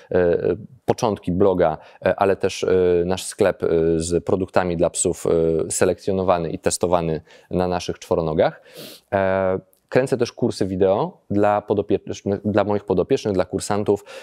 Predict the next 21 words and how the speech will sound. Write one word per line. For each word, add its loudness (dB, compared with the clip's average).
e, 2
dla 2
osób, -2
które 2
nie 0
mogą 0
się -6
do 0
mnie -2
dostać -2
na -2
żywo -2
na -4
konsultacje -2
i -4
rzeczywiście -2
w -4
tym -4
kursie -2
uczestniczą -2
też, -2